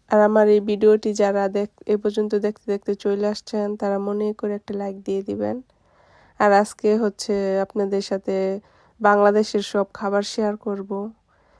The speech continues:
যেটা কিনা আপনাদের কাছে একটা নরমাল জিনিস, কিন্তু আমাদের কাছে নরমাল না।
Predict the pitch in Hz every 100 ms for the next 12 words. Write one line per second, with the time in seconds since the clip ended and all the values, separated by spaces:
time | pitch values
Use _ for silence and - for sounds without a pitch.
0 | _ - 208 226 226 208 202 202 214 202
1 | 202 202 - 202 - 202 220 214 208 190
2 | 208 220 208 208 - 220 196 214 208 196
3 | 196 196 196 196 - 196 196 196 190 190
4 | 190 185